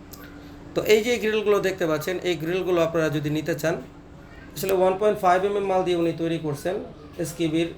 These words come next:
মাল দিয়ে। আপনারা বাংলাদেশে তৈরি করা যে কোনো কোম্পানির যে কোনো মিলিমিটার মাল দিয়ে এই ধরনের গ্রিল, বারান্দার গ্রিল, জানালার গ্রিল এবং বাউন্ডারি গেট, সিঁড়ির রেলিং আপনারা তৈরি করতে পারবেন।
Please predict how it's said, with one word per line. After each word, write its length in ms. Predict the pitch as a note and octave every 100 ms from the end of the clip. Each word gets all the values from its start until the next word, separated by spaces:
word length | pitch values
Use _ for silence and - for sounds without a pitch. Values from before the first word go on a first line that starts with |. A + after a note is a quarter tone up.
| -
মাল 180 | D#3+ D3
দিয়ে। 260 | D3+ E3+
আপনারা 340 | - - F3+ F3
বাংলাদেশে 520 | F3+ F3+ D#3+ D3 F#3
তৈরি 180 | F#3 E3+
করা 180 | D#3+ E3
যে 180 | D#3+ F#3
কোনো 200 | F3 D#3+
কোম্পানির 520 | E3 D#3+ E3+ E3 D3
যে 140 | F3
কোনো 180 | F#3+ F#3
মিলিমিটার 420 | D#3+ D#3+ D#3+ D#3+
মাল 180 | D3 D#3
দিয়ে 240 | D3 D3 D3 - - - -
এই 80 | D3+
ধরনের 340 | D3+ D#3 D#3+ D3+
গ্রিল, 280 | D#3 F3 B2 A2+ - - - - -
বারান্দার 460 | D3 D3+ E3 D#3+ D#3+
গ্রিল, 280 | C#3 D3+ D3+
জানালার 480 | D3+ D#3 E3 D#3+ D3
গ্রিল 400 | C#3+ D3 D3 D#3 - - - - - -
এবং 320 | D#3+ E3+ D#3+
বাউন্ডারি 500 | D3 D#3 D#3+ E3 D3+
গেট, 240 | C#3+ D#3+
সিঁড়ির 320 | - D#3 D3+
রেলিং 320 | C3+ C#3 F3 D#3+
আপনারা 280 | D3 D3+
তৈরি 240 | E3+ E3 C#3+
করতে 260 | C3 B2
পারবেন। 300 | C3 C3 B2+